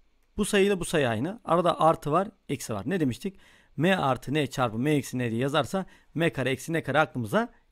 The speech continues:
gelecekti. O zaman eksi beş üzeri bir bölü dördün karesi eksi birin karesi arkadaşlar.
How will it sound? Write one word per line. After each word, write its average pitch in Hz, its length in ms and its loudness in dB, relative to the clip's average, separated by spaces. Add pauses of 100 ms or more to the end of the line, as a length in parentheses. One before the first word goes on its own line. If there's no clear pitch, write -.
gelecekti. 104 540 -8 (280)
O 202 120 0
zaman 147 320 0
eksi 185 340 -4
beş 214 200 4
üzeri 147 440 -2 (360)
bir 175 380 0
bölü 127 300 0
dördün 120 440 2 (100)
karesi 165 540 -2 (460)
eksi 175 460 -4 (140)
birin 170 480 -2
karesi 127 400 -4
arkadaşlar. 110 480 -6